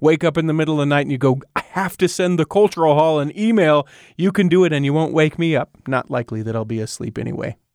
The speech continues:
Thank you, insomnia. So let's get to point number five, Doctor Morgan. Recognize your limits, but always do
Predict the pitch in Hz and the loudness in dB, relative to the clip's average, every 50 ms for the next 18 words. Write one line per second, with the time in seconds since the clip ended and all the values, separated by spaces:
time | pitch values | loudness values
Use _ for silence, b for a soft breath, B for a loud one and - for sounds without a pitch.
0 | _ _ - 135 131 117 - - 139 143 - _ - 151 147 143 139 - - - | _ _ -6 -4 -4 -4 -4 -4 -6 -6 -6 _ -8 -8 -8 -8 -8 -10 -12 -10
1 | 147 143 139 135 127 120 117 113 123 B B B B B - 226 254 277 - - | -8 -8 -6 -6 -4 -4 -4 -6 -8 B B B B B 2 4 4 4 2 0
2 | 302 233 220 - 254 262 233 220 226 208 202 - 208 196 160 139 147 147 143 - | -6 -8 -4 0 0 0 2 2 0 0 2 2 2 2 2 2 2 0 0 0
3 | 151 156 147 147 147 156 156 139 - - 240 - - 339 240 208 254 233 214 165 | 0 0 0 2 2 0 -2 0 0 0 0 2 0 -4 -2 0 0 2 0 0
4 | - 175 170 160 170 196 208 196 160 143 - - - - - B B B B B | 0 0 2 2 2 2 2 2 2 0 0 -4 -8 -14 -14 B B B B B
5 | B 160 156 - - _ - 180 196 220 226 240 240 247 240 226 190 190 - - | B 0 0 0 -2 _ 2 4 6 6 4 2 0 -4 -4 -4 -4 -6 -6 -8
6 | 160 143 127 156 180 185 190 190 190 190 175 | -8 -10 -4 -2 -2 -2 0 0 0 0 -2